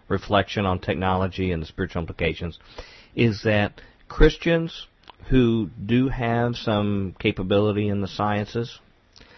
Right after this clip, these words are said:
need to serve a function for the body and for the world by being able to reflect with, with the Holy Spirit's help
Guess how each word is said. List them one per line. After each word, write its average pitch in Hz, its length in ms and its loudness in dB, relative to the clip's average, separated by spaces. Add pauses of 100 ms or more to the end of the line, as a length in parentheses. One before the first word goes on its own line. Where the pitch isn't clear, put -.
(300)
need 143 240 2
to 135 80 -4
serve 127 240 0
a 107 60 -2
function 113 500 -2
for 104 160 -2
the 98 80 -2
body 101 400 2
and 92 160 -2
for - 160 -8
the 92 100 -2
world 87 600 0 (440)
by 98 200 4
being 127 360 0
able 113 360 2
to - 220 -10
reflect 90 720 0 (100)
with, 98 220 -4 (160)
with 104 200 -6
the 104 100 -2
Holy 113 180 0
Spirit's 98 400 -4
help 90 300 0